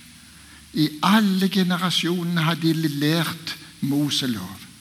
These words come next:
Og det Moseloven sto for, og det de skulle og det de ikke skulle, og de ventet på Messias. For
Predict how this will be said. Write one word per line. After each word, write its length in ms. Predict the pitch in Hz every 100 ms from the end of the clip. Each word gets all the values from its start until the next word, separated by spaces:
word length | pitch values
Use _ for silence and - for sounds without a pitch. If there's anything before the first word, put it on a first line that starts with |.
| - - - - -
Og 160 | 143 139
det 180 | 160 175
Moseloven 800 | 180 196 - 185 185 185 190 180
sto 240 | - 160
for, 200 | - 113 - - - - -
og 140 | 147
det 240 | 160 175 190
de 100 | 196
skulle 440 | - 196 185 185
og 80 | 190
det 140 | 185 185
de 80 | 190 185
ikke 220 | - 170 -
skulle, 380 | 180 180 190 233 - - - - -
og 140 | 214 233
de 100 | 277
ventet 320 | 320 262 254
på 100 | 233
Messias. 720 | 214 196 175 135 113 120 - - - - -
For 200 | 170